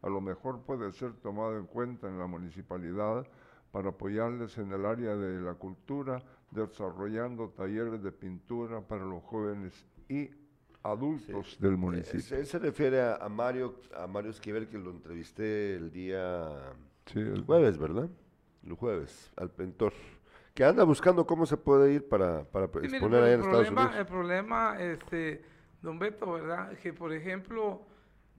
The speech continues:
Speaker 3: ustedes en su negocio de, de la radio, ¿verdad? Por ejemplo, el otro día me, me llamaba su hijo, ¿verdad? En donde me decía, "Mire, señor alcalde, este, ¿será que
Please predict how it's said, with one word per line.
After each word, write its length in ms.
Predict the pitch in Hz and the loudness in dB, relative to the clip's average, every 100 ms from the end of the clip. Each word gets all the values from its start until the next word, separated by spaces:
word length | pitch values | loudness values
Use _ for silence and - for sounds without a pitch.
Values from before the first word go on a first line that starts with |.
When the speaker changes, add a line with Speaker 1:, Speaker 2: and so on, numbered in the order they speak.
| _ _ | _ _
Speaker 3:
ustedes 460 | 202 - 208 226 226 190 | -12 -2 2 2 2 -4
en 100 | 180 | -4
su 80 | 175 | -4
negocio 680 | 170 190 233 262 247 101 - - - - - _ - | -2 0 0 -2 -4 -6 -16 -20 -20 -20 -20 _ -10
de, 180 | 175 170 | -6 -2
de 140 | 180 | 0
la 120 | 175 165 | 2 4
radio, 400 | 196 240 262 185 | 4 4 4 4
¿verdad? 240 | 180 196 | 2 2
Por 140 | 185 165 | 0 -2
ejemplo, 300 | 190 196 196 | -4 -2 -2
el 60 | |
otro 240 | 185 185 180 | -2 -2 0
día 400 | 202 226 190 - - _ _ _ | 2 2 0 -8 -20 _ _ _
me, 240 | 170 170 | -8 -6
me 160 | 180 170 | -6 -6
llamaba 800 | 165 170 190 202 175 151 139 139 - - 196 | -4 0 2 4 4 2 -4 -10 -20 -20 -10
su 160 | 180 | -2
hijo, 360 | 165 226 269 240 | -2 0 -2 0
¿verdad? 460 | 175 175 220 233 - - _ _ _ | 0 -2 -4 -8 -14 -20 _ _ _
En 120 | 175 | -8
donde 200 | 170 185 190 | -4 -2 -2
me 80 | |
decía, 200 | 175 190 | -2 -2
"Mire, 300 | 185 208 220 190 | -2 0 0 -2
señor 240 | 190 202 | -4 -6
alcalde, 680 | 202 - 208 226 226 180 - - _ _ - - - - | -6 -2 0 0 -2 -4 -6 -18 _ _ -20 -20 -20 -8
este, 840 | 175 170 - 180 175 165 160 165 | -6 -6 -4 -2 0 -2 -4 -6
¿será 420 | - 160 156 190 | -8 -2 0 0
que 600 | - 196 180 156 143 139 | -2 -4 -2 -4 -8 -10